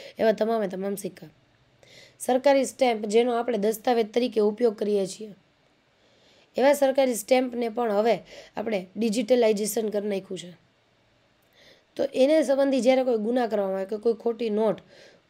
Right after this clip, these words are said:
બરાબર, ખોટી, ખોટા ચલણી સિક્કા, ખોટા સ્ટેમ્પ બનાવવામાં આવે, તો ઈ ગુનો છે, જેની વાત કલમ નંબર બસો ત્રીસ થી બસો ત્રેસઠ માં કરેલી છે.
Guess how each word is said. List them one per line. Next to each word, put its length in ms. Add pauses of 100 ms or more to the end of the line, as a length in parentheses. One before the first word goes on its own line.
(180)
બરાબર, 280 (160)
ખોટી, 420 (360)
ખોટા 360
ચલણી 380
સિક્કા, 360 (1160)
ખોટા 260
સ્ટેમ્પ 400 (260)
બનાવવામાં 600
આવે, 160 (480)
તો 100
ઈ 220
ગુનો 280
છે, 160
જેની 260
વાત 160
કલમ 240
નંબર 240
બસો 260
ત્રીસ 260
થી 120
બસો 280
ત્રેસઠ 380
માં 140
કરેલી 300
છે. 100